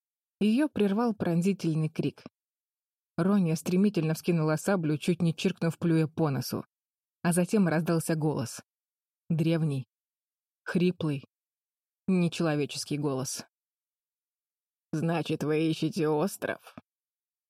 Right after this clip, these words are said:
«Ого!» Плюй пригнулся, спрятавшись за каменным котлом. «Это что, ворон сказал?» «Да»,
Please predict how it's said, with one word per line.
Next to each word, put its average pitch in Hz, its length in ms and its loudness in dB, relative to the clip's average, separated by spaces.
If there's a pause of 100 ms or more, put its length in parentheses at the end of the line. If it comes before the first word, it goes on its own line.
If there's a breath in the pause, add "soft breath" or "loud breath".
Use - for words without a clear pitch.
(480)
«Ого!» 175 500 4 (840)
Плюй 202 240 4
пригнулся, 185 600 0
спрятавшись 180 560 0
за 160 120 2
каменным 160 400 2
котлом. 156 440 0 (800)
«Это 185 200 2
что, 180 240 -2
ворон 240 320 4
сказал?» 160 440 -2 (840)
«Да», 214 240 0